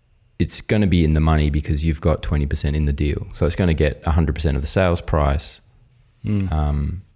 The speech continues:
Speaker 1: which is gonna be more than the eighty percent that they've lent you. Does that make sense?
Speaker 2: Yeah, yeah.
Speaker 1: If, if for some reason there's a shortfall, then they can, and your,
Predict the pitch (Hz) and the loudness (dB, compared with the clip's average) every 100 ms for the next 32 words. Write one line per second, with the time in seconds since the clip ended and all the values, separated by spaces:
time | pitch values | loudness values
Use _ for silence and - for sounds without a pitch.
0 | _ 95 76 80 90 80 76 78 78 73 | _ -2 0 0 0 2 2 2 2 2
1 | 71 76 73 71 76 73 71 - 71 76 | 2 2 0 0 0 -2 -2 -2 -2 -2
2 | 73 78 76 73 - 76 - - - - | -4 -2 -2 -4 -6 -10 -12 -20 -10 -2
3 | 82 76 - 95 - 127 117 98 90 90 | 0 0 0 -4 -4 -2 0 0 0 -2
4 | 87 - - 131 131 - - 135 - 107 | -4 -6 0 2 0 -2 0 0 0 0
5 | - 104 90 90 82 82 80 73 - 95 | 2 4 4 4 4 4 4 0 2 2
6 | 87 - 73 71 - - - 85 82 78 | 2 0 0 0 -2 -6 -2 2 2 2
7 | 80 80 78 78 78 | 2 0 0 2 2